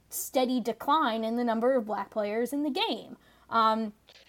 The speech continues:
Shakia Ch-, Taylor recently wrote about this for Yahoo Sports, and I'll link that in the show notes also, about,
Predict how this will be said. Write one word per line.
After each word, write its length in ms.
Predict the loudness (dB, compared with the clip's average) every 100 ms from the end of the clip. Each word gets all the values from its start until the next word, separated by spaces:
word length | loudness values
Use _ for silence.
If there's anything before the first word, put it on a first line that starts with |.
| _
Shakia 400 | -2 0 2 2 6
Ch-, 360 | 6 6 4
Taylor 360 | 2 4 4 2
recently 440 | 0 -4 -2 -2
wrote 300 | 0 2 2
about 220 | 4 2
this 200 | 2 -2
for 80 | 0
Yahoo 300 | 2 4 2
Sports, 400 | -4 -4 -4 -4
and 80 | -4
I'll 160 | -2 -2
link 220 | -2 4
that 340 | 6 6 4
in 160 | 0 -2
the 80 | -2
show 180 | -4
notes 240 | -2 -2 0
also, 480 | 0 2 2 2 -2
about, 420 | 0 4 6 4